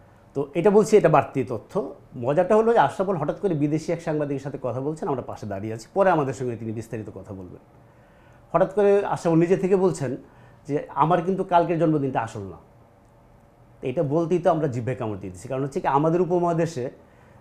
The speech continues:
এই জন্মদিন নিয়ে কিন্তু বিরাট ঝামেলা আছে। আপনি বাংলাদেশে দেখবেন যে লক্ষ লক্ষ কোটি কোটি মানুষের জন্মদিন হচ্ছে পয়লা জানুয়ারি। এগুলো কীভাবে হয়? ওই এসএসসি পরীক্ষার সময় কেরানি সার্টিফিকেট দিয়ে দেন, দেখা যায় সবার জন্মদিন মিলে গেছে।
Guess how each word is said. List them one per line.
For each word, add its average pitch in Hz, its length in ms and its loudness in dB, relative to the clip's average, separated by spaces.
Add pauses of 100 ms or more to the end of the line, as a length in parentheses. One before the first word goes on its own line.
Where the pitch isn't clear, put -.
এই 120 300 -6
জন্মদিন 170 480 4
নিয়ে 165 120 2
কিন্তু 147 180 -2
বিরাট 170 200 4
ঝামেলা 110 320 -4
আছে। 95 180 -12
আপনি 123 120 -6
বাংলাদেশে 156 440 0
দেখবেন 151 320 0
যে 151 280 -2 (300)
লক্ষ 202 300 4
লক্ষ 196 240 6
কোটি 180 200 4
কোটি 170 160 4
মানুষের 156 300 2
জন্মদিন 143 300 0
হচ্ছে 131 160 -2
পয়লা 117 240 -2
জানুয়ারি। 95 360 -10 (800)
এগুলো 180 200 2
কীভাবে 214 340 6
হয়? 269 340 2
ওই 165 320 0
এসএসসি 170 340 -2
পরীক্ষার 180 280 0
সময় 175 220 0
কেরানি 165 320 4
সার্টিফিকেট 120 380 -4
দিয়ে 110 140 -4
দেন, 90 120 -14 (920)
দেখা 165 180 4
যায় 170 100 8
সবার 180 420 10
জন্মদিন 151 340 4
মিলে 127 240 0
গেছে। - 260 -10